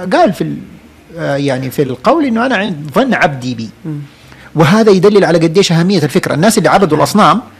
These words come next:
Speaker 1: يعني كانوا صاحيين، صح؟
Speaker 2: مم.
Speaker 1: يعني، يعني يكفي إنه في ال-، في الصنم،
Speaker 2: مم.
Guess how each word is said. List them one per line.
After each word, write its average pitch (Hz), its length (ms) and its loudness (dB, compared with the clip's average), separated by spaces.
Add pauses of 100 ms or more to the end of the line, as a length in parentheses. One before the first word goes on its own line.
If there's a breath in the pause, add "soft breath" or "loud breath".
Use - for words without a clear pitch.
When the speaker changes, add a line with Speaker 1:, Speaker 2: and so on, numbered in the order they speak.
(420 loud breath)
Speaker 1:
يعني 127 440 -4
كانوا 160 500 2
صاحيين، 269 560 2 (140)
صح؟ 190 180 0
Speaker 2:
مم. 160 80 -2
Speaker 1:
يعني، 156 560 0
يعني 160 240 0
يكفي 185 420 0
إنه 165 180 2
في 147 160 0
ال-، 135 160 -2
في - 120 -2
الصنم، 190 600 0 (280)
Speaker 2:
مم. 165 100 -8